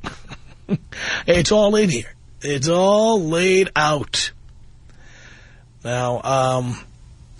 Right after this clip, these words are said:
one thing I have heard Danny say on the air, and as you know, here in L A, if you're not listening in L A, Danny precedes us every day.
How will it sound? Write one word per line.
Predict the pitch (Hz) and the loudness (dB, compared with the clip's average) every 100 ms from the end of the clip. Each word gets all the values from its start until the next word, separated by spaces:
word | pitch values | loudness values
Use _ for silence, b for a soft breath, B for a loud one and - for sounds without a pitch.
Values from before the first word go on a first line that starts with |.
| - - | -20 0
one | 180 277 | 2 4
thing | 277 254 | 2 2
I | 196 | 2
have | 180 156 | 2 0
heard | 175 135 | 0 0
Danny | 160 156 156 | 2 2 0
say | - - 139 135 | -2 -2 -2 -2
on | 139 | -2
the | 131 127 | -4 -6
air, | 127 127 104 110 | -2 2 2 0
and | 95 143 147 | 0 2 2
as | 131 | 4
you | 151 | 4
know, | 190 180 123 135 | 4 4 2 0
here | 120 170 156 | 0 0 2
in | 151 | 2
L | 147 170 | 2 2
A, | 151 | 0
if | - | 0
you're | 147 | -2
not | 143 | 0
listening | 156 165 165 | 2 0 0
in | 151 | 0
L | 139 131 | 0 2
A, | 131 | 0
Danny | 123 151 151 143 | 4 4 4 2
precedes | 135 123 254 247 123 | 0 2 4 2 0
us | 92 - | -2 -4
every | 131 120 123 | -6 -6 -4
day. | 104 92 - | -2 -2 -4